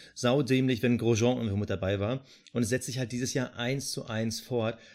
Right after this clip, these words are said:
Also ganz ehrlich, ich weiß nicht, wie lange der Junge noch Vertrag hat, aber unter den jetzigen Voraussetzungen, bei dem, was der Haas wirklich kann, und wir wissen ja, dass Haas eigentlich noch unter ihren Möglichkeiten fährt, das Australien-Rennen, wo die Punkte weggeworfen wurden.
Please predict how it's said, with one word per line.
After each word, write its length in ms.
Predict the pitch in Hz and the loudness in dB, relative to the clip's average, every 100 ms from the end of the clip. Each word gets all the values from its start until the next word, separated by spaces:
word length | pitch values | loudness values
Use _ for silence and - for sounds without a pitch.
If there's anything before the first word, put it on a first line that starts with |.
| - | -6
Also 140 | 117 123 | 0 0
ganz 140 | 135 | 0
ehrlich, 180 | 151 147 | 0 0
ich 80 | 113 | 0
weiß 160 | 139 | -2
nicht, 100 | 156 | -2
wie 60 | 120 | -2
lange 160 | 120 | 0
der 100 | 131 | 0
Junge 160 | 117 127 | 0 0
noch 120 | 127 | 0
Vertrag 440 | 117 - 117 151 110 | -2 -4 -2 -2 -2
hat, 160 | 131 - - - - | -4 -6 -20 -20 -10
aber 220 | 104 127 | -4 -2
unter 180 | 131 127 | -2 0
den 120 | 127 | 0
jetzigen 400 | 117 135 - 175 | 0 -2 -4 -4
Voraussetzungen, 680 | 160 117 147 160 120 - 123 | -2 -2 -2 -2 -4 -4 -2
bei 100 | 117 | -2
dem, 260 | 113 131 143 | -2 -2 -2
was 160 | 117 | -2
der 200 | 123 95 | -4 -4
Haas 240 | 110 120 123 | -4 -4 -4
wirklich 340 | 113 101 - | -4 -6 -8
kann, 300 | - 143 92 - _ _ - | -4 -2 -4 -8 _ _ -6
und 200 | 117 113 | -2 0
wir 140 | 110 | 2
wissen 180 | 117 151 | 0 0
ja, 140 | 117 | 2
dass 260 | 113 104 - | 2 -2 -6
Haas 240 | 107 127 | -4 -4
eigentlich 300 | - 117 110 | -4 -6 -4
noch 160 | 117 110 | -4 -4
unter 260 | 135 123 117 | -2 -2 -2
ihren 240 | 117 107 | 0 2
Möglichkeiten 580 | 117 135 151 107 101 95 | 2 0 -4 -4 -4 -6
fährt, 360 | - 110 127 - | -6 -6 -6 -10
das 340 | 120 113 107 - | -8 -8 -8 -8
Australien-Rennen, 720 | 120 - 104 120 127 117 117 | -8 -4 0 0 2 2 2
wo 60 | |
die 80 | 113 | 0
Punkte 320 | 110 127 120 | 0 -2 0
weggeworfen 480 | 110 113 110 107 110 | -2 -2 -4 -4 -4
wurden. 300 | 107 117 131 | -4 -4 -4